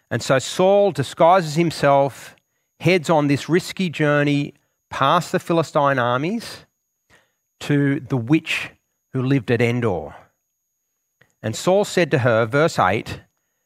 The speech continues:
"Consult a spirit for me and bring up for me from the dead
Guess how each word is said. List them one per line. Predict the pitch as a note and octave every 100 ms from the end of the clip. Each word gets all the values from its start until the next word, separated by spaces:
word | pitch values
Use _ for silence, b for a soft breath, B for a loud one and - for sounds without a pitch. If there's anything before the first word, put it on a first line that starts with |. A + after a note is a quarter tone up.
| _ -
"Consult | C#3 C3+ - - F#3+ F3+ - - _ -
a | C3
spirit | - - F3 E3+ D3
for | - C#3 B2
me | G#2 D#2 C2+ - _ _ _ _ _ _ _ _ -
and | B2 A2+
bring | C#3+ G3 G#3
up | F3+ -
for | D#3
me | C#3 C3 B2 C#3 F3+ - _ _ _ _
from | - D#3+ G#3
the | F#3+
dead | B2+ G#2+ F2+ B2+ D3